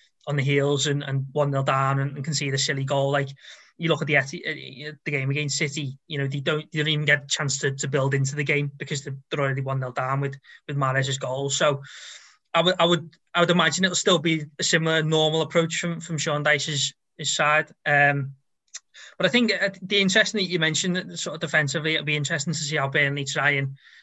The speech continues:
and go up against and s-, see, maybe test Gabriel a little bit physically. Um, and, and 'cause he, you know, he's been brilliant to start the season, he's done really well. Um,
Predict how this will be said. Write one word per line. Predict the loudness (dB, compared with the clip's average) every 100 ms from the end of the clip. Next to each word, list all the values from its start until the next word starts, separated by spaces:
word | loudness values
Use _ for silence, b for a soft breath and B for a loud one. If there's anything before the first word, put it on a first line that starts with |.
| -8
and | 0
go | 2
up | 2
against | 0 0 0 -4
and | -4
s-, | -4 -6 -6
see, | -6 -4 -6 -8 _
maybe | -10 -6 -4
test | -2 -2 -2 -2
Gabriel | -2 2 2 4
a |
little | 2 0
bit | -4
physically. | -2 -2 -2 -4 -4 -6 -10 B B B B
Um, | -2 2 4 4 0 -4 -10 B B -12
and, | -8
and | -6 -6
'cause | -4 -4
he, | -4 -10 -10
you | -4
know, | -4
he's | -2
been | -4
brilliant | -2 -2 -4
to | -2
start | 0 0
the | -2
season, | -4 -2 -2
he's | -2
done | -2
really | -2 -4
well. | -2 -2 -4 -10 _ -2
Um, | 2 4 2 2 -2